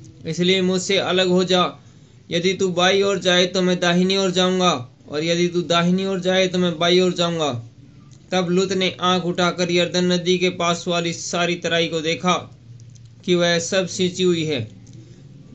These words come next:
जब तक यहोवा ने सदोम और अरमों का नष्ट न किया था।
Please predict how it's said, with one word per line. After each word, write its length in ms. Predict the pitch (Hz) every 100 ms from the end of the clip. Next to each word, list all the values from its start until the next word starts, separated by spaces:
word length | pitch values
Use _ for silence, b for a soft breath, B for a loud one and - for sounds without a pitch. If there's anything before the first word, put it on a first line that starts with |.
| -
जब 240 | 143 165 175
तक 280 | 180 190 170
यहोवा 340 | 175 175 175
ने 120 | 180 175
सदोम 460 | 180 170 175 175
और 180 | 175 -
अरमों 340 | 165 165 170 170
का 100 | 170
नष्ट 260 | 170 170 180
न 160 | 185
किया 220 | 180 202 190
था। 340 | 185 127 -